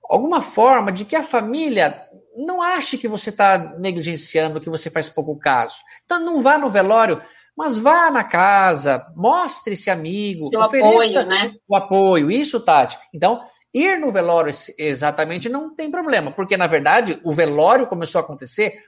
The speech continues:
Speaker 1: muito tempo depois da humanidade ser humanidade. Muitas vezes, isso tem num documentário da B B C, que morria um, um ser humano, a, a tribo não tinha como levá-lo mais, o bando não tinha como carregá-lo, largava ele encostado numa árvore e seguia adiante.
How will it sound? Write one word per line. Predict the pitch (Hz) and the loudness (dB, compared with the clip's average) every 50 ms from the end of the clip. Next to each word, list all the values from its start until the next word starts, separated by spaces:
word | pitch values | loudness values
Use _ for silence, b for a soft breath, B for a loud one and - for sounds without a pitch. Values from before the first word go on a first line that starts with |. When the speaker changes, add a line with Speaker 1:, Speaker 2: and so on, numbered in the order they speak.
| B - | B -12
Speaker 1:
muito | 160 175 190 214 254 320 381 392 370 277 - - 190 156 - - | -8 -4 0 2 2 2 2 0 -2 -6 -4 -4 -4 -4 -4 -2
tempo | - 196 226 226 214 - 175 | -2 -2 -2 -2 -4 -8 -6
depois | 156 139 - - _ - 170 208 240 247 196 160 | -4 -4 -4 -6 _ -2 2 4 4 4 4 4
da | 143 156 151 | 2 0 0
humanidade | 156 165 175 175 180 147 139 147 170 175 | 0 -2 -6 -4 -2 0 0 0 0 -2
ser | - - 208 220 | -4 -4 -4 -4
humanidade. | 214 220 240 269 320 302 240 190 180 170 147 131 - b b b b b b b | -4 -4 -4 -6 -2 0 2 4 4 4 2 0 -6 b b b b b b b
Muitas | - 175 190 170 165 143 127 | -10 -6 -2 0 0 0 0
vezes, | 135 165 202 226 196 156 147 143 135 | 0 0 2 2 2 0 -4 -6 -6
isso | - 156 143 | -8 -6 -4
tem | 156 156 | -2 -2
num | 151 151 | -2 -2
documentário | 147 147 143 151 147 147 139 151 139 143 | -4 -4 -4 -4 -6 -4 -4 -4 -2 -2
da | 143 | -4
B | 147 139 | -6 -6
B | 143 139 | -6 -8
C, | 131 - 185 208 | -6 -4 -4 -4
que | 208 - 196 160 | -4 -4 -4 -4
morria | 151 151 160 151 135 147 147 143 139 | -2 -2 -2 -2 0 0 0 0 0
um, | 139 139 139 135 123 - _ _ _ _ _ _ - | -2 -4 -8 -10 -14 -18 _ _ _ _ _ _ -14
um | 143 135 131 131 127 127 123 123 120 | -12 -12 -12 -12 -16 -18 -20 -18 -14
ser | - - - 175 185 | -8 -4 0 0 2
humano, | 202 208 190 190 214 240 285 294 B B B B B B B | 4 4 4 4 4 4 2 0 B B B B B B B
a, | - 190 185 - - - _ _ _ _ _ - - | 0 0 0 -2 -6 -20 _ _ _ _ _ -4 -2
a | 170 | -2
tribo | - - 220 220 202 175 185 | 0 2 2 4 4 4 2
não | 180 180 | 2 0
tinha | - - 196 165 | -2 -4 -4 -4
como | - 180 180 | -4 -2 2
levá-lo | 185 180 151 139 160 160 165 175 202 | 2 2 4 4 4 4 4 4 2
mais, | 214 208 180 196 214 196 185 | 0 2 2 2 2 2 0
o | 165 | -2
bando | 156 175 175 165 165 | -2 -2 -2 -2 -4
não | 165 160 | -4 -4
tinha | 160 165 165 | -4 -6 -6
como | - 170 165 | -8 -6 -4
carregá-lo, | - 165 175 185 190 202 233 - - | -2 0 0 2 2 2 0 0 0
largava | 381 392 381 330 254 202 202 190 175 156 180 | 2 4 4 4 4 6 6 6 6 4 2
ele | 180 175 170 | 0 -2 -4
encostado | 165 180 170 - - 180 175 190 | -4 -6 -2 0 0 0 0 -2
numa | 190 196 190 | -4 -2 0
árvore | 185 202 214 220 294 | 0 0 0 0 -4
e | 302 | -8
seguia | - 392 339 339 359 392 | -8 -8 -6 -4 -4 -4
adiante. | 370 349 392 359 330 277 - - - | -4 -4 -2 -2 0 -2 -2 -6 -10